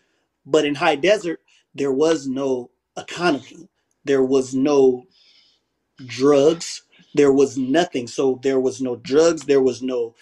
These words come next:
um, economy from P I A. There was nothing. So all people had was to be angry. And so every small thing turned into something large 'cause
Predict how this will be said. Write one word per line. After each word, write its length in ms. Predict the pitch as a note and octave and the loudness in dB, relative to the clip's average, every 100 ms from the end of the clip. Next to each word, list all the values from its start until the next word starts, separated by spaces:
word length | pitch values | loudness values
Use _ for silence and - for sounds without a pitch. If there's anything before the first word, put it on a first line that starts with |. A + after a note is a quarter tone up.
| _ _ | _ _
um, 320 | C#3 C3 B2+ | -4 -4 -4
economy 480 | B2+ - D#3+ D3+ C3+ | -12 -6 -4 -2 -2
from 180 | C3+ B2 | -4 -10
P 140 | - D#3 | -2 -2
I 160 | C#3 | 0
A. 220 | C3 D#3+ D#3 | 0 2 2
There 200 | C#3+ C3+ | 0 -2
was 180 | A#2 | -2
nothing. 340 | A#2+ D3+ - C#3 | -4 -6 -4 -6
So 180 | C3 B2+ | -8 -4
all 220 | D#3 D#3 | 0 0
people 340 | - D#3+ C#3 | 0 -4 -4
had 460 | A2+ D3+ E3 C#3+ B2+ _ _ _ - _ - | -2 0 2 0 -6 _ _ _ -20 _ -4
was 260 | C#3 C#3+ | 0 0
to 100 | - | -2
be 180 | C3+ C3+ | -6 -6
angry. 440 | D#3 D#3 B2 - _ _ _ - | -4 -4 -4 -14 _ _ _ -10
And 120 | D3+ | -8
so 260 | - C#3+ - - | -4 -4 -4 -2
every 420 | E3+ D3+ E3 D#3 | -2 -2 -4 -4
small 720 | - - - D3 D#3 D#3 D3 | -6 -16 -12 -2 2 2 2
thing 500 | - E3+ F#3 G3 G#3 _ _ _ | -4 -2 -2 -4 -10 _ _ _
turned 240 | - D#3 C#3 | -8 -6 -6
into 120 | C3 | -6
something 320 | - C#3 C3 | -6 -6 -4
large 260 | D#3+ - - | -4 -4 -6
'cause 160 | B2 | -10